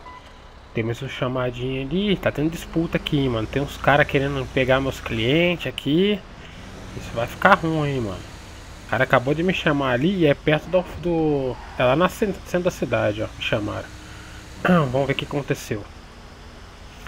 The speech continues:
Ó, aquele de ontem deu dinheiro pra caramba, cara. Eu tenho que até que depositar meu dinheiro ali, hein. Depois, hein. Olha ali, tô com vinte mil na mão. O cara me deu vinte mil de gorjeta, pô.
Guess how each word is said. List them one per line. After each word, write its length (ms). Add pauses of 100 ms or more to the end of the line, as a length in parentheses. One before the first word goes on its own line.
Ó, 60
aquele 260
de 120
ontem 280
deu 100
dinheiro 220
pra 100
caramba, 400
cara. 160
Eu 60
tenho 120
que 60
até 160
que 80
depositar 560
meu 160
dinheiro 240
ali, 240
hein. 100 (600)
Depois, 480
hein. 80 (500)
Olha 120
ali, 100
tô 100
com 140
vinte 380
mil 240
na 120
mão. 200
O 40
cara 220
me 80
deu 120
vinte 380
mil 120
de 100
gorjeta, 480
pô. 220